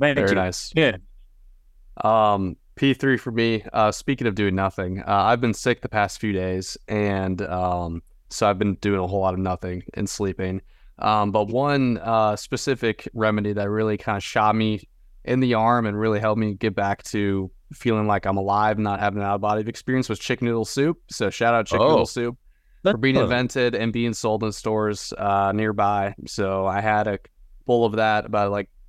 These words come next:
Speaker 2: I think it was yesterday, the day before, and that really cured me. So, you know, it's easy,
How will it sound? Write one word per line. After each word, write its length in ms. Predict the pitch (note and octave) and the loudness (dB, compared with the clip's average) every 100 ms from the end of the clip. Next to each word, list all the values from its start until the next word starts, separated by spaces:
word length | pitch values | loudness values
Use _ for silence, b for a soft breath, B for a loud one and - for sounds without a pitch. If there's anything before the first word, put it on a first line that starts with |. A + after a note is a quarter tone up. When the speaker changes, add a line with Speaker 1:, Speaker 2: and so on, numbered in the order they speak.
| - | -8
Speaker 2:
I 20 | |
think 120 | C3+ | -2
it 40 | B2+ | -2
was 140 | A2 | 0
yesterday, 460 | A#2+ B2 C#3 B2+ B2+ | 0 0 0 0 0
the 100 | A#2 | -2
day 140 | A#2+ | -2
before, 400 | A#2 A2 A#2 B2 | -2 -4 -2 0
and 100 | G#2+ | 0
that 140 | G#2 G2+ | -2 -2
really 240 | G#2+ G#2 | -2 -4
cured 340 | - A#2 A2 | -2 -2 0
me. 240 | B2 B2 - - - - | 0 -2 -6 -20 -20 -8
So, 340 | - G#2 G2+ | 0 4 4
you 100 | G2 | 2
know, 120 | G#2 G2+ | 0 0
it's 140 | - | -2
easy, 440 | B2 A#2 A#2+ A2 | -4 -2 -4 -6